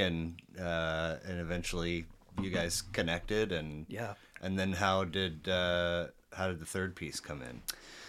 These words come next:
Speaker 1: Um, it was a little bit after I had gotten with Jason. Um, Jason texted me one day. He was like,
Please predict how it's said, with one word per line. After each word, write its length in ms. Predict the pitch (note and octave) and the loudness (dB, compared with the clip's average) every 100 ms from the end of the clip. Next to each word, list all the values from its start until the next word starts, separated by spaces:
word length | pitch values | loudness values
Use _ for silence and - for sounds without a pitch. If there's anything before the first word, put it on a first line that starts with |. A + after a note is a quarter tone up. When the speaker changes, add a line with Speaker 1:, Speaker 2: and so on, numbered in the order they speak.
| - - - | -12 -12 2
Speaker 1:
Um, 320 | C#3+ D3+ D#3 C#3 | 10 10 10 8
it 60 | |
was 140 | D3 C#3 | 6 8
a 40 | |
little 200 | C3+ D#3 | 8 8
bit 180 | D#3+ C#3+ | 8 6
after 540 | A#2 A2+ - B2 B2 A2+ - - | 4 2 6 8 6 4 -4 -2
I 60 | A#2 | 0
had 140 | A2 | 0
gotten 320 | A2 A2 A2 | 0 0 0
with 180 | G#2 - | -4 -4
Jason. 540 | A2 G#2+ - G#2+ G#2+ G2+ - - | -4 0 0 2 0 -2 -6 -4
Um, 480 | A2 G#2+ G#2 G#2 - _ _ _ _ _ _ _ _ - | 0 2 2 0 -4 _ _ _ _ _ _ _ _ -4
Jason 360 | B2 A2+ - G#2+ | 2 4 4 0
texted 280 | A2+ G#2 A#2 | 0 -2 0
me 140 | A2 | 0
one 200 | G#2+ G#2+ | 0 0
day. 400 | G#2+ G#2+ G#2+ A2 G#2 | 2 2 2 0 -2
He 80 | - | -8
was 160 | G#2+ G2+ | -8 -8
like, 220 | F#2+ | -8